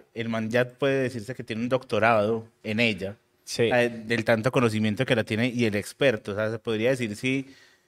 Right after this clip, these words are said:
Speaker 1: no sé, si la vieja se llama Paola,
Speaker 2: Sí.
Speaker 1: por decir cualquier nombre. Eh, María Fernanda, como cabal.
Speaker 2: <laughs>
Speaker 1: Eh, podría ser un,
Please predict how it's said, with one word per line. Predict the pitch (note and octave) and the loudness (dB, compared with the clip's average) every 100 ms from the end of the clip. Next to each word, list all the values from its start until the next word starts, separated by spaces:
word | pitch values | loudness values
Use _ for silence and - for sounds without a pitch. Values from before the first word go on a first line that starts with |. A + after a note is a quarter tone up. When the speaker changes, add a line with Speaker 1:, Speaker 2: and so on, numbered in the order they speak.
| _ _ _ - | _ _ _ -8
Speaker 1:
no | A2 | -4
sé, | A2+ | -2
si | G#2 | 0
la | G2+ | 0
vieja | G2+ G#2 | 0 -2
se | A#2+ | -2
llama | G2+ G2+ A2+ A#2 A#2+ A#2+ - _ _ _ _ _ _ _ - _ _ _ _ _ | -2 -2 -2 -2 -4 -8 -18 _ _ _ _ _ _ _ -20 _ _ _ _ _
Paola, | G#2+ G2 F#2 E2 E2+ _ _ _ _ | -2 0 -2 -8 -14 _ _ _ _
Speaker 2:
Sí. | - G#2 - - | -8 -8 -8 -12
Speaker 1:
por | G2+ | -12
decir | F#2+ F#2+ | -12 -10
cualquier | G#2 F#2+ A2+ | -8 0 0
nombre. | G#2+ G#2 F2 F2+ F#2 _ _ _ _ _ _ | 0 -4 -4 -10 -14 _ _ _ _ _ _
Eh, | G2+ A2 G#2 G2 G2 | -2 0 0 -4 -4
María | G#2+ G#2 | 0 0
Fernanda, | G#2+ G#2 G2 F2+ - | 0 0 -4 -8 -14
como | - F#2 | -16 -6
cabal. | G#2 G#2 G2 F#2 - _ - | 0 2 2 -4 -12 _ -2
Speaker 2:
<laughs> | D#3+ E3+ - | 4 4 8
Speaker 1:
Eh, | E3 A#2+ A#4+ - A#4+ - C5 D#5+ - - _ _ _ - _ - - | 8 10 8 8 6 4 2 0 -6 -20 _ _ _ -20 _ -12 2
podría | C3 B2 B2 | 4 6 6
ser | C#3+ | 4
un, | D3 D3+ | 2 -2